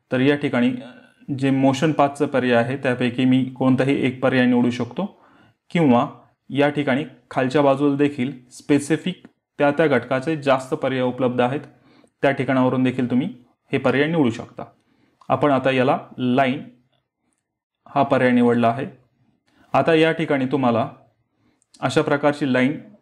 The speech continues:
मिळेल आणि ती लाईन वरून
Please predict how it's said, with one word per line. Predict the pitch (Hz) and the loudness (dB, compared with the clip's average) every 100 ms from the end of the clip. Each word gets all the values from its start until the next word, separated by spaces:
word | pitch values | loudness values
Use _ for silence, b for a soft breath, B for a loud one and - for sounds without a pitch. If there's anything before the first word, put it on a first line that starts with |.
| _ _ _ | _ _ _
मिळेल | 139 135 120 120 - _ _ _ _ | -2 2 2 -2 -10 _ _ _ _
आणि | 131 139 131 - _ | 0 0 -2 -12 _
ती | 175 160 | 0 2
लाईन | 123 151 - b b b _ | 2 0 -8 b b b _
वरून | 127 131 139 175 | -4 0 2 0